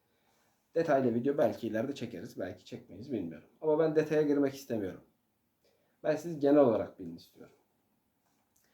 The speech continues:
Şimdi gelelim haftalık çalışmaya. Bunu da söyleyeceğiz, bu kadar. Hafta tatiline geleceğiz. Haftalık çalışma şekline bakacak olursak, kolay anlamanız için,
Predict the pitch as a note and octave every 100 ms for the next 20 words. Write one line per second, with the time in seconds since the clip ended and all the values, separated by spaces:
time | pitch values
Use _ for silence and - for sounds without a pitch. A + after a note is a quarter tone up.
0 | _ _ _ - D#3 D3+ C3 D3+ D3 A#2
1 | - A#2+ B2 A2 F2 - C#2+ G2+ E3 A#2
2 | A#2 E2 F2+ G2+ D#3 - D#2+ - - -
3 | - A#2+ - D3 A2+ G2+ A2 G2+ D#2 -
4 | - _ _ - - C#3 C#3+ B2+ A2+ A#2+
5 | A#2+ A#2+ - A#2+ A2+ - A2+ B2 - F#2
6 | G#2 - - - _ _ - A#2 C3 -
7 | G2+ G#2+ G#2+ A2 A2+ A2+ - - -